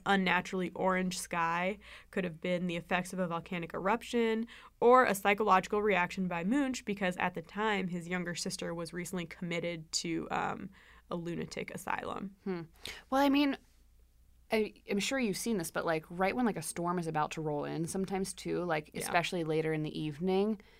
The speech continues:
Speaker 2: the sky turns this, like, crazy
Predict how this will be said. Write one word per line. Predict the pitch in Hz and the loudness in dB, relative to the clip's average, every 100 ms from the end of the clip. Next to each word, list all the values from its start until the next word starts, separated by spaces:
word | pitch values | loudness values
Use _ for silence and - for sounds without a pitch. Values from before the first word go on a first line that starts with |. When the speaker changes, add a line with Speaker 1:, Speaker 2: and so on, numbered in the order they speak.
| - - | -16 -4
Speaker 2:
the | 190 | -2
sky | - 190 | 2 2
turns | 196 208 180 165 | 2 2 2 0
this, | 160 - | -4 -4
like, | 160 147 - - | -2 -4 -6 -10
crazy | - - 185 175 165 156 147 143 | -8 0 2 4 4 0 -4 -4